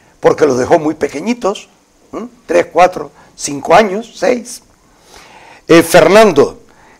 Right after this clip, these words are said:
que se crió en Castilla, eh, María,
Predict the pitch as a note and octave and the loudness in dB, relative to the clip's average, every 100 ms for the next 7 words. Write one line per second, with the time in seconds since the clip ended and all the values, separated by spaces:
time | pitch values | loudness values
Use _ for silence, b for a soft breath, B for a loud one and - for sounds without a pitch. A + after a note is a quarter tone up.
0 | _ F#3 D#3+ - D3 C3+ E3+ F3+ - D3 | _ 2 4 4 0 0 2 2 0 -4
1 | - A#3 F3 F3+ D4 _ _ _ _ _ | -2 -4 0 -2 -2 _ _ _ _ _
2 | _ _ b b b b _ D3+ D3+ - | _ _ b b b b _ 2 4 2
3 | D3 D#3 G3 F#3 A2+ | 0 2 4 2 2